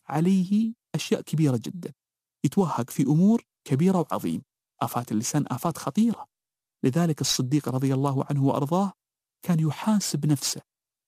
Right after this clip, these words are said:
على دقائق الأمور، وهذا دليل على عظم إيمان وارتفاع منزلته. هو أفضل الصحابة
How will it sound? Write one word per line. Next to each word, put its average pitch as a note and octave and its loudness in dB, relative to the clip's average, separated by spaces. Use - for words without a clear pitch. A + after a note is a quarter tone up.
على F3 0
دقائق G#3 0
الأمور، A2+ 0
وهذا B2 0
دليل B2 2
على F3 0
عظم F3 2
إيمان A2+ 0
وارتفاع C#3+ -2
منزلته. A#2 -2
هو C#3 2
أفضل F#3+ -2
الصحابة D#3 0